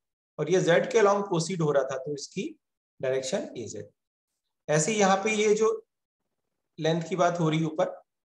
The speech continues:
अब जो area की बात करें, ये एजेड के along proceed हो रहा था, तो इसकी direction एजेड, ये अकेला X के along proceed हो रहा था, और ये अकेला Y के along proceed हो रहा था। Okay,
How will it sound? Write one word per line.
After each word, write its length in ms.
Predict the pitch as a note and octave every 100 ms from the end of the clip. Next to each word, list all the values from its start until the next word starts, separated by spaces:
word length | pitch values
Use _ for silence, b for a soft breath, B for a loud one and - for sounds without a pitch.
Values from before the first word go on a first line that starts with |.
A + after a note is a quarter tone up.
| _ _ -
अब 140 | D#3+
जो 80 | F3+
area 320 | G#3+ E3+ F#3
की 120 | G#3
बात 260 | G#3 F#3+ -
करें, 180 | G3+ G#3 - - D3
ये 160 | D#3+ F#3+ -
एजेड 380 | D#3 D#3 F3+ F3+
के 60 |
along 200 | G3 F#3
proceed 420 | F#3 F3 D#3+ G3 F3
हो 100 | F3
रहा 120 | E3+
था, 160 | E3+ F#3 - _ _ _ _
तो 60 | -
इसकी 180 | C#3 F3
direction 400 | D3 D3 D#3+ E3
एजेड, 540 | - C#3+ D3+ F3+ - - -
ये 120 | C#3+
अकेला 380 | D3+ E3 D#3+ E3+ D#3+
X 220 | D3+ -
के 140 | - F3
along 200 | E3 E3
proceed 400 | E3+ D#3+ F3+ D#3+
हो 80 |
रहा 140 | D#3 D#3
था, 320 | D#3+ - - _ _ _ _
और 220 | C#3+ C#3 C#3+
ये 120 | D3
अकेला 300 | C#3+ C#3 F3+ - - - B2+
Y 240 | C#3+ D#3+
के 80 | E3+
along 320 | C#3+ D#3+ - - _
proceed 340 | - - A2
हो 60 | G#2
रहा 160 | G#2 G2+
था। 760 | _ _ _ _ _ _ -
Okay, 240 | C#3 F#3